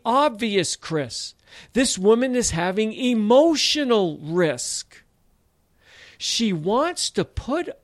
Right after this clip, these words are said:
off spending on fun in the go-go phase of her retirement. When she's at the youngest she's ever going to be. It's okay to sit there and say, "Hey,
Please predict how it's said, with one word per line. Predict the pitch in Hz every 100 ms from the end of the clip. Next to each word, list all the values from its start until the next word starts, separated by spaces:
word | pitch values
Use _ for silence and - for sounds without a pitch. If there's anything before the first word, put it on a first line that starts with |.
| -
off | 226 262 220 143
spending | - - 214 262 285 294 262
on | 240 220 190
fun | - - - 277 277 143 139 196 - _ - - 139
in | 240 247
the | 240
go-go | 143 170 233 311 339 220 247 254
phase | - - 185 170 214 247 214
of | 269
her | 196 143 196 226 240
retirement. | 269 277 - - 311 349 339 247 147 123 - _ _ _ _ _ _ _ _ - -
When | 190 233
she's | - 254 196
at | 240 247 -
the | 226
youngest | 185 240 349 330 247 240
she's | - 254 240 240
ever | 262 294
going | 202 214 247 269
to | - 302
be. | 220 339 370 349 196 _ _ _ _ _ _ _ - - -
It's | - 330
okay | 311 - 285 311
to | 240
sit | - 302 -
there | 339 320 247
and | 208
say, | 226 220
"Hey, | 196 269 320 175